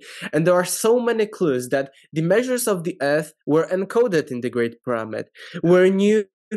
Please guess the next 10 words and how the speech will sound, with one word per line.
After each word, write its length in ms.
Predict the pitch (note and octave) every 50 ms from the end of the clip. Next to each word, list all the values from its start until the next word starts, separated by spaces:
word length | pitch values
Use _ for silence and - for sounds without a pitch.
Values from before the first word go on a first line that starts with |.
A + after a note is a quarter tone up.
| G#3+ - _
before 600 | D#3 F#3+ F3+ - - A3 A#3+ B3+ A#3+ A3+ - - -
the 240 | C#3 E3+ F3 E3+ E3+
first 380 | - - F#3+ G3 F#3 F#3+ -
measures, 340 | G3 G3 F3+ F#3 F3+ F3 -
as 100 | E3 -
I 120 | F3+ E3+
mentioned, 480 | E3 E3+ F3+ F3+ F3 - - E3 D#3 D3
in 160 | - D3+ D3+ D3
ancient 320 | - F3 F3 F3 F#3 E3 -
Alexandria. 840 | D3+ D#3+ D#3+ D#3+ - - - D3+ C3+ C3+ C3 B2+ B2 A#2+ C3 C3+